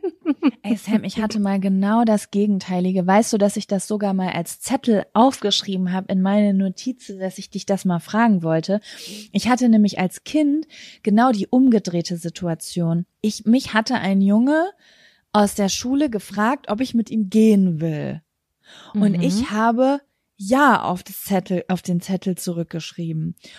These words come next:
Speaker 2: Und das heißt, wir waren ja jetzt offiziell ein Paar, aber in der Grundschule bedeutet das ja eigentlich nur, dass man, keine Ahnung.
Speaker 1: Puh, in der Pause vielleicht mal kurz zusammensteht.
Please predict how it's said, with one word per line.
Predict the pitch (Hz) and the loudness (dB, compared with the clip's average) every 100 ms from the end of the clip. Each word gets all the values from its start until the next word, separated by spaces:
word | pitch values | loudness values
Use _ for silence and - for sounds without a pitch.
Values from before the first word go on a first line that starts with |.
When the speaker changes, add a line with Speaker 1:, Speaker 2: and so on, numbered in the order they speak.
| - | -12
Speaker 2:
Und | - 196 | -2 -2
das | 202 | 2
heißt, | 226 254 | 2 2
wir | 220 190 | 2 2
waren | 208 226 | 4 6
ja | 220 | 6
jetzt | 202 - | 2 0
offiziell | 226 - 208 - 214 208 | -4 -4 -6 0 2 2
ein | 185 180 | 0 -2
Paar, | - 233 196 202 277 - _ - _ | 0 2 4 2 0 -6 _ -20 _
aber | 208 202 - | -4 -2 -2
in | 208 | -2
der | 208 | -2
Grundschule | 208 240 - 262 233 | -2 -2 -2 -2 -2
bedeutet | 202 185 208 226 226 - | -2 2 4 4 2 0
das | 202 196 214 | 2 2 0
ja | 196 - _ _ _ _ _ | 0 0 _ _ _ _ _
eigentlich | 202 214 240 220 208 | 2 4 2 0 0
nur, | 202 202 214 220 202 - _ | 2 4 4 4 2 -4 _
dass | 190 202 196 196 | -6 -2 -2 0
man, | 190 185 185 - _ _ _ _ _ _ - | 0 0 0 -6 _ _ _ _ _ _ -12
keine | 208 185 185 - | -4 -2 -2 -2
Ahnung. | 185 190 180 170 - _ _ _ | 0 0 -2 -4 -8 _ _ _
Speaker 1:
Puh, | - - - - | -18 -16 -16 -8
in | 190 | -2
der | 190 | -2
Pause | - 208 240 226 | 2 4 4 2
vielleicht | 180 180 - | 0 0 0
mal | 185 | -2
kurz | - 220 - | -2 -2 -2
zusammensteht. | 175 180 170 - - 151 151 160 - | 0 2 2 -2 -6 -6 -6 -8 -16